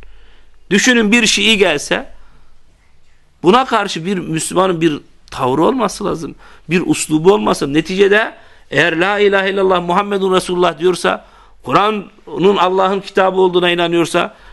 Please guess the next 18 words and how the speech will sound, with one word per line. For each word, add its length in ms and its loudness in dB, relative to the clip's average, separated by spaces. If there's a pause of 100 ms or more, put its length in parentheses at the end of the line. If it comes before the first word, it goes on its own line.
(160)
peygamberin 640 2
hak 260 -2
peygamber 400 0
olduğunu 340 2
söylüyorsa, 580 -4 (320)
iman 500 2
ediyorsa 480 0
meleklerine, 600 0
kitaplarına, 640 0
peygamberlerine, 760 0
ahiret 440 -2
gününe, 360 -2 (440)
demek 220 4
ki 120 -4
buna 200 4
bizim 200 -2
birçok 400 2
o-, 200 -2